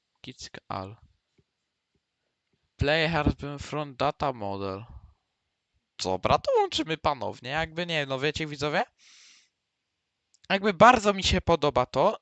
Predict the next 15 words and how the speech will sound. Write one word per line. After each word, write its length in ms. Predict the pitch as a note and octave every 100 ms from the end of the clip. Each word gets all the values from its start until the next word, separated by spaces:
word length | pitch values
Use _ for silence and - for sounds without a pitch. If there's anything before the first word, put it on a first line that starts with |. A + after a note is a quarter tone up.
| _
że... 380 | C#3+ D3 D#3+ D3+ - _ _ _ _ _ _ _ _ _ _ _ - _ _ _ _ _ _ _ _ -
Bo 80 | D#3+
jakby, 280 | G3+ A#3 - -
e, 60 | E2+ _ _ _ _ _ _ _ _
okej, 380 | G3+ - G3 F#3+
rozumiem, 400 | F3 E3+ F3 E3+
może 260 | F3 A3+
to 120 | - F3
nie 140 | E3+
jest 220 | E3+ -
legalne, 540 | D3+ D3 C#3+ C#3+ C#3+ C3
że 120 | C3
takie 260 | C3+ -
rzeczy 320 | B2+ C3 - C3+
robimy, 500 | C3 A#2+ G#2+ B2